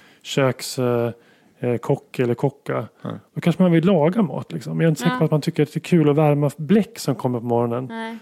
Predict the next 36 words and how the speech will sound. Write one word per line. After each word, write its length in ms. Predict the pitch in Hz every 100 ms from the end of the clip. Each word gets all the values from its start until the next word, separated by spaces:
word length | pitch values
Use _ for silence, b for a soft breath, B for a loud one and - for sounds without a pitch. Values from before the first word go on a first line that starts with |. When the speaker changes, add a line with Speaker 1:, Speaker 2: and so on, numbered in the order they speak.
| -
Speaker 1:
Så 60 | -
att 60 |
jag, 160 | 170 147
jag 200 | 202 170
kan 100 | 190
tänka 180 | 196 185
mig 40 |
att 60 | 185
det 60 | 180
är 20 |
svårt 400 | - 175 165 -
att 60 |
hitta 300 | 143 170 -
personal 520 | 170 165 160 214 190 151
som 120 | 139
vill 80 | 143
vara 100 | 147
kvar 320 | - 214 117
länge. 340 | 113 110 127 262
Speaker 3:
Men 100 | 254
det 120 | 269
som 140 | 247
är 40 | 240
intressant 520 | 233 - 240 226 -
med 140 | 220
personalmatsalarna 1040 | 214 226 240 233 208 220 - 359 294 208 196
tycker 260 | 196 190
jag 220 | 180 175 -
är, 340 | 175 170 180 196 b b b -
ehm, 460 | 196 180 175 175 -
det 280 | 202 262 254
är 40 |
ju 160 | 220 214
att 160 | 208
de 260 | 208 202 190
är 100 | 208